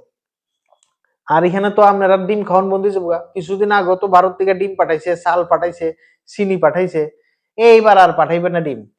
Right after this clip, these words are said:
আপনারা তো তৌহিদি জনতা, আপনারা খুব আন্দোলন করেন, এই করুম সেই করুম, হ্যান করেগা ত্যান করেগা, ঠিক আছে, করেগা কুছ নেই। তো আপনাদের কথা হইছে, আপনারা যদি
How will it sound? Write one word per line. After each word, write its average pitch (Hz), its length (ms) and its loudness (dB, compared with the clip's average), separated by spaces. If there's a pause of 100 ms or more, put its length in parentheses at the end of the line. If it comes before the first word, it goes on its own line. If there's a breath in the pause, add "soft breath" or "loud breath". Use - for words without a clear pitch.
(880)
আপনারা 160 320 -2
তো 190 200 -2
তৌহিদি 190 300 2
জনতা, 185 380 2 (260)
আপনারা 160 480 0 (640)
খুব 160 160 -4
আন্দোলন 170 460 2 (120)
করেন, 175 280 6 (720)
এই 160 160 2
করুম 175 260 4 (100)
সেই 185 220 2
করুম, 175 220 0 (520)
হ্যান 165 220 -4
করেগা 180 380 2
ত্যান 180 180 -2
করেগা, 160 340 2 (1500)
ঠিক 185 140 -4
আছে, 180 220 0 (180)
করেগা 160 280 4
কুছ 175 240 -2
নেই। 170 240 -4 (880)
তো 156 60 4 (300)
আপনাদের 180 420 0
কথা 170 260 0
হইছে, 214 240 0 (180)
আপনারা 190 320 0
যদি 208 320 0